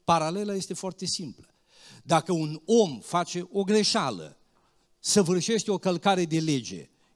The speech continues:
el e vinovat. Vinovăția aduce după sine statutul de inculpat. E arestat și e numit inculpat,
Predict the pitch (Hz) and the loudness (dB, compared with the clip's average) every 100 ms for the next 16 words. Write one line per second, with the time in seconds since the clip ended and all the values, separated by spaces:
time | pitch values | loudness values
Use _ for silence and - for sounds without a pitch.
0 | - 104 113 107 117 123 202 - _ _ | -6 -4 -2 -4 -4 0 -2 -4 _ _
1 | _ _ _ _ 110 170 160 123 123 - | _ _ _ _ -2 0 0 0 -4 -2
2 | 220 135 185 202 151 139 120 - 202 190 | -2 -2 -2 -2 -4 -6 -6 -6 -6 -4
3 | 175 - 123 190 202 185 196 180 202 190 | -4 -6 -6 -6 -8 -8 -8 -4 -4 0
4 | 208 - - - _ _ _ _ _ _ | -2 -2 -14 -20 _ _ _ _ _ _
5 | _ _ _ _ _ _ _ _ _ _ | _ _ _ _ _ _ _ _ _ _
6 | _ _ - 120 135 - 151 147 113 - | _ _ -10 -6 -6 2 2 2 -2 -6
7 | 101 104 _ - _ - - 156 147 123 | -6 -8 _ -20 _ -10 -6 -4 -4 -8
8 | _ 131 196 170 160 247 254 254 254 247 | _ 0 2 4 0 0 0 0 0 0
9 | 240 127 - | 0 -2 -8